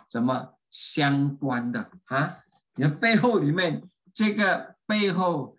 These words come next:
呃，这一场战争里面会跟以色列被另外一个国家侵略啊，我相信是以伊朗为首的，呃，这样的一个国家呢，呃，侵略呢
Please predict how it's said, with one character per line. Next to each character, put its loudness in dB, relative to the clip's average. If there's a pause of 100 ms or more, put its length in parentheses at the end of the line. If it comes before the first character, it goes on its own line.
(160)
呃， 0
这 0
一 0
场 -4
战 0
争 -2
里 -4
面 -2 (300)
会 0
跟 -2
以 -2
色 -2
列 0
被 -4
另 -2
外 -2
一 -2
个 -4
国 -4
家 -2
侵 -4
略 -2
啊， -4 (240)
我 -4
相 0
信 2
是 0
以 -2
伊 0
朗 0
为 0
首 -6
的， -8 (320)
呃， -2
这 0
样 2
的 0
一 2
个 0
国 0
家 2
呢， -4 (360)
呃， 2
侵 4
略 6
呢 -4